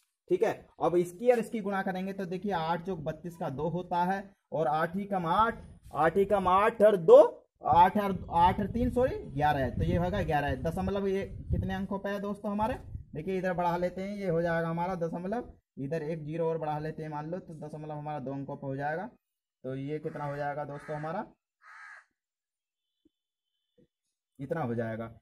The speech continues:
यानी कहने का मतलब, और दस की घात हमारा कितना हो जाएगा, तीन। ये होगा हमारा मीटर। अगर दोस्तों इसे किलोमीटर में बदलें तो ये हो जाएगा हमारा, यानी ग्यारह पॉइंट दो गुणा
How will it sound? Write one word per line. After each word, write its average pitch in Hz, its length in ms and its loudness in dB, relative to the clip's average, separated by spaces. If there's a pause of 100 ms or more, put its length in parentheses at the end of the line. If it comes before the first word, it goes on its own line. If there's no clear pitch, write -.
(260)
यानी 143 360 -2
कहने 156 540 -4
का 202 200 -2
मतलब, 170 460 -4
और 160 260 -2
दस 156 180 -4
की 160 160 -6
घात 147 280 -4
हमारा 139 260 -6
कितना 139 220 -10
हो 143 80 -8
जाएगा, 165 260 -4
तीन। 117 300 -6 (380)
ये 165 140 0
होगा 180 280 4
हमारा 202 280 0
मीटर। 135 460 -2 (160)
अगर 180 200 -4
दोस्तों 220 300 0
इसे 233 160 0
किलोमीटर 214 580 -2
में 214 160 0
बदलें 185 380 -2
तो 220 100 -6
ये 190 160 -4
हो 156 140 -4
जाएगा 165 300 -2
हमारा, 143 500 -4 (640)
यानी 147 320 -4
ग्यारह 175 540 -2
पॉइंट 170 480 -8
दो 170 520 -4 (220)
गुणा 165 540 -6